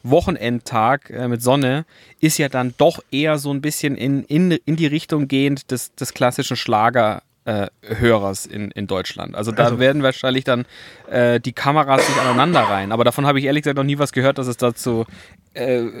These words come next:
Speaker 1: Fotoeskalationen kam.
Speaker 2: Widerspreche ich dir auch doppelt. Also.
Speaker 1: Oh, nicht schon wieder.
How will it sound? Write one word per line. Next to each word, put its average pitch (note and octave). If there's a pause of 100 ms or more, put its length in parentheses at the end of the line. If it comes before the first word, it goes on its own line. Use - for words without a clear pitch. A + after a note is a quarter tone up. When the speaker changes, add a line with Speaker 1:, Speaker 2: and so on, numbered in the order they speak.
(140)
Speaker 1:
Fotoeskalationen A#2
kam. G2+ (960)
Speaker 2:
Widerspreche C3
ich B2
dir A#2+
auch G#2
doppelt. G2+ (540)
Also. G#2+
Speaker 1:
Oh, G#2 (180)
nicht B2
schon A#2
wieder. G#2